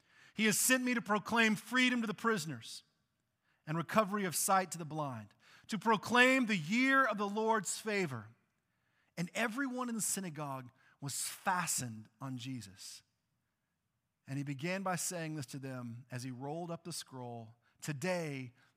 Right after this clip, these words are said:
this scripture has been fulfilled in your hearing."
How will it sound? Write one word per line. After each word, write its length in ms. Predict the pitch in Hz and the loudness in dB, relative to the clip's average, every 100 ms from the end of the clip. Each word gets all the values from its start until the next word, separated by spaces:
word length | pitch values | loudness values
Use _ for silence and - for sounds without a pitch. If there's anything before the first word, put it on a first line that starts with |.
| - | -8
this 140 | 151 | -4
scripture 760 | - - 190 170 - 131 120 110 _ | -4 -4 -8 -6 -6 -6 -8 -12 _
has 180 | 135 117 | -12 -10
been 220 | 143 127 | -6 -6
fulfilled 680 | 139 - - 156 131 120 110 - _ 147 | -8 -12 -10 -10 -10 -12 -14 -20 _ -12
in 140 | 135 | -8
your 120 | 123 | -8
hearing." 360 | - 120 101 | -10 -14 -14